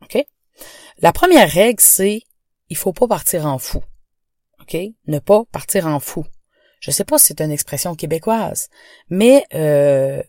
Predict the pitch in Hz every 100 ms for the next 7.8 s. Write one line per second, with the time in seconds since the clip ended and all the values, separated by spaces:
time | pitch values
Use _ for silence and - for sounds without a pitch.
0 | _ _ 139 160 196 240 196 139 151 -
1 | 139 170 160 175 175 170 202 160 170 170
2 | 180 156 170 220 165 170 160 156 143 -
3 | - - 160 147 139 - 151 156 156 147
4 | - 202 214 156 147 - 156 165 160 -
5 | 156 214 - 151 - _ _ - - -
6 | - - - - 156 156 160 - 170 285
7 | 302 285 233 202 156 - 254 285